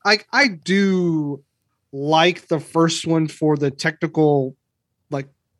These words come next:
achievement that it was. It's not a great movie, but I think it, it's got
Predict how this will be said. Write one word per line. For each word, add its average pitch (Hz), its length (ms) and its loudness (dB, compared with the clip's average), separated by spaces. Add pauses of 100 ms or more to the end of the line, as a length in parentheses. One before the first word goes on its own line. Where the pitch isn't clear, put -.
(920)
achievement 170 500 0
that 151 140 4
it 139 80 -2
was. 151 640 0 (300)
It's 208 200 0
not 233 160 4
a 160 40 2
great 147 300 2
movie, 202 720 0 (180)
but 147 360 0
I 151 100 0
think 175 300 -2
it, 151 200 0
it's 151 240 -4
got 156 400 2